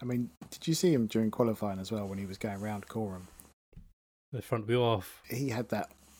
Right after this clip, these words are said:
Speaker 1: on a knife edge. <laughs> Yeah.
Speaker 2: Yeah.
Speaker 1: And he just seems to be on the limit with that car.
Speaker 2: After qualifying, he said it was the best touring car he's ever driven.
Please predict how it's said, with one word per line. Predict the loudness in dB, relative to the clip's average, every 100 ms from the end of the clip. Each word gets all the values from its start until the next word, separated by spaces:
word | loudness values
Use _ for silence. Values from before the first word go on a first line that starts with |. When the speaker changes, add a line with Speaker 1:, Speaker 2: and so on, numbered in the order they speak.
| -20 -6 0
Speaker 1:
on | 2
a | 2
knife | 0 -2 -2
edge. | -4 -2 0 -2 0
<laughs> | 0 2
Yeah. | 2 2 -2 -10
Speaker 2:
Yeah. | -6 -4 -6 -10 _ _ _ -18 -10
Speaker 1:
And | -4 -2
he | 0
just | 0 2
seems | 2 0
to | -2
be | -2
on | -2
the | -2
limit | -4 -4
with | -6
that | -8 -8
car. | -6 0
Speaker 2:
After | 0 2
qualifying, | 6 6 6 2
he | 2
said | 0 0
it |
was | 0
the | 0
best | 4 4 4
touring | 0 0 2
car | 0 0
he's | 0
ever | 0 0
driven. | -2 -4 -6